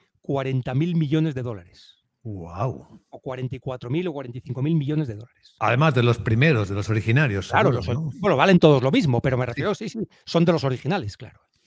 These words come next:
Speaker 1: La verdadera identidad sigue siendo desconocida y ha sido objeto de mucha especulación. Ahora hablaremos sobre ello, ¿eh?
Speaker 2: Sí, sí, sí.
Speaker 1: Para saber algo más de Gavin Andresen, que al fin y al cabo toma el testigo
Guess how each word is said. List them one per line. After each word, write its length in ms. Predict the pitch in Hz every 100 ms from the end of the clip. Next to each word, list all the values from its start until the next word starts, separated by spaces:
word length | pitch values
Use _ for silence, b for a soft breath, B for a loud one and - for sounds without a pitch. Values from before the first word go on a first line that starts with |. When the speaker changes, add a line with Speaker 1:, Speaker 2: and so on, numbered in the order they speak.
| B B B B B B _
Speaker 1:
La 180 | - 156
verdadera 340 | 160 147 160 220
identidad 460 | 214 202 214 240
sigue 240 | - 175 160
siendo 240 | 190 147
desconocida 640 | 123 - 190 208 214 262 339
y 100 | 147
ha 60 | 135
sido 180 | 147
objeto 340 | 131 165 202 -
de 180 | 113 135
mucha 300 | 131 139 -
especulación. 560 | 139 120 113 104 226 123
Ahora 180 | 107
hablaremos 340 | 110 110 110 107
sobre 200 | 143 185
ello, 200 | - _
¿eh? 120 | - 302 _ _ _ _ 120
Speaker 2:
Sí, 320 | - - 101
sí, 200 | 98 98
sí. 280 | 92 95 90 _ -
Speaker 1:
Para 200 | 156 151
saber 200 | 160 190
algo 180 | 202
más 180 | 208 208
de 80 | 135
Gavin 240 | 143 160
Andresen, 320 | 190 165 143 135
que 80 |
al 40 | 123
fin 100 | 156
y 20 |
al 60 | 147
cabo 200 | 180 127
toma 240 | 165 151
el 80 | 151
testigo 540 | 147 - 233 139 104